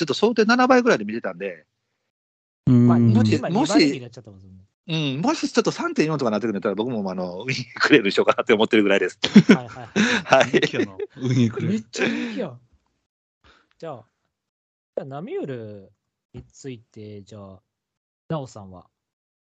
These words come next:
Speaker 4: いや、
Speaker 3: はい。
Speaker 4: ナミュールね、僕すごい怖い存在だと思ってるんですよ。あの、一周前、追いの地点で体重が出て、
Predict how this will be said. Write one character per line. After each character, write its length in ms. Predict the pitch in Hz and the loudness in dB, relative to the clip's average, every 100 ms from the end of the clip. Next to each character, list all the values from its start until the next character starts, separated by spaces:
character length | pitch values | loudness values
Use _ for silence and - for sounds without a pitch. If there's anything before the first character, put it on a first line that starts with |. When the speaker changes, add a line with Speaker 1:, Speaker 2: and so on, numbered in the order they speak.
| _ _ | _ _
Speaker 4:
い 60 | 160 | 2
や、 60 | |
Speaker 3:
は 40 | 170 | 4
い。 40 | |
Speaker 4:
ナ 40 | |
ミ 100 | 277 | 4
ュ 40 | 285 | 6
ー 20 | |
ル 80 | 180 | 6
ね、 160 | 156 | 4
僕 200 | 143 151 | 2 0
す 180 | - - | -4 -2
ご 120 | 196 269 | 0 0
い 60 | |
怖 220 | - 247 | 2 2
い 40 | 208 | 2
存 220 | 208 196 | 2 2
在 120 | 185 | 4
だ 40 | 160 | 2
と 60 | |
思 120 | 156 | -2
っ 20 | 147 | -4
て 80 | 147 | -4
る 60 | |
ん 20 | |
で 60 | 123 | -4
す 80 | 147 | -4
よ。 200 | 123 120 _ _ _ - _ _ | -4 -6 _ _ _ -20 _ _
あ 200 | - 165 | -4 2
の、 440 | 165 156 147 147 - _ _ _ _ _ _ _ _ | 4 4 2 0 -6 _ _ _ _ _ _ _ _
一 120 | - 202 | -2 -2
周 340 | - 254 262 | 0 2 6
前、 420 | 262 262 269 269 - | 6 8 6 4 2
追 160 | 254 269 | 2 4
い 40 | |
の 140 | 269 254 | 4 4
地 60 | |
点 100 | 254 | 4
で 100 | 185 | 4
体 320 | 160 185 240 | 4 4 4
重 280 | 226 240 233 | 4 2 2
が 160 | 220 220 | 4 4
出 140 | 220 | 2
て、 520 | - 190 175 143 127 | 2 4 4 4 0